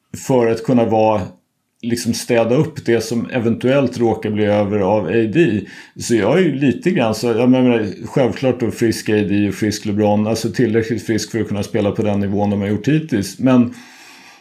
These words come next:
alltså, det är ju jävligt tufft. De är, de är rankar sist, det är konstigt nog, är ju Bam och Butler.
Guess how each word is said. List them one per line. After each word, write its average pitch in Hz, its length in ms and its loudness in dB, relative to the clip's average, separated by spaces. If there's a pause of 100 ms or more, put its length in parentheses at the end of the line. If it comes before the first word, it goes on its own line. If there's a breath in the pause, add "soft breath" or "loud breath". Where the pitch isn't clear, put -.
(160 loud breath)
alltså, 123 220 -2
det 127 80 2
är 131 120 4
ju 127 60 6
jävligt 131 420 2
tufft. 156 280 0
De 123 120 2
är, 123 200 4
de 120 240 2
är 135 80 2
rankar 123 360 0
sist, 143 340 -2
det 131 80 0
är 117 60 0
konstigt 113 500 -2
nog, 135 240 0
är 123 40 4
ju 117 100 4
Bam 110 280 0
och 101 80 -4
Butler. 98 520 -4